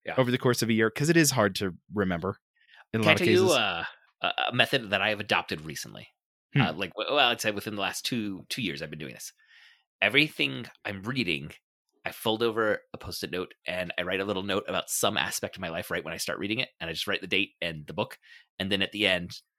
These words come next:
Speaker 1: when I'm done, I throw that Post-it note into a, a little box. And so now I've got a box of dozens of Post-it notes of books I've read, <laughs> you know, with the, with the date of when I started reading them,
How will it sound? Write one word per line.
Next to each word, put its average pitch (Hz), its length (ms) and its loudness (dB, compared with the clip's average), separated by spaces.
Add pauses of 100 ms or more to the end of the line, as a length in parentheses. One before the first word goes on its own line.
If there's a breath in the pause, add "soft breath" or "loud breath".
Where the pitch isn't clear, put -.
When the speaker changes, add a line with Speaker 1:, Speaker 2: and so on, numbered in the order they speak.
Speaker 1:
when 101 120 -6
I'm 90 80 -8
done, 98 400 0
I - 100 -8
throw 101 420 0
that 90 260 0 (100)
Post-it - 380 -6
note 92 300 -2
into 82 480 -4 (480)
a, 85 180 -2
a 78 80 -4
little 90 160 -2
box. - 400 -8
And - 100 -10
so 113 60 -4
now 95 160 -2
I've 92 80 -4
got 95 140 -2
a - 20 -6
box - 480 -2
of 73 300 -8 (100)
dozens 95 340 0
of 82 220 -4
Post-it - 320 0
notes 82 220 -4
of 80 320 -6 (160)
books - 200 0
I've 123 140 2
read, 107 220 2 (120)
<laughs> - 120 -10
you 208 80 2
know, 120 80 8
with 113 100 -2
the, 110 220 0
with 127 100 -4
the 107 60 -12
date 120 200 6
of 113 80 -2
when 113 120 2
I 101 40 2
started 101 220 -2
reading 92 200 -2
them, 87 180 -6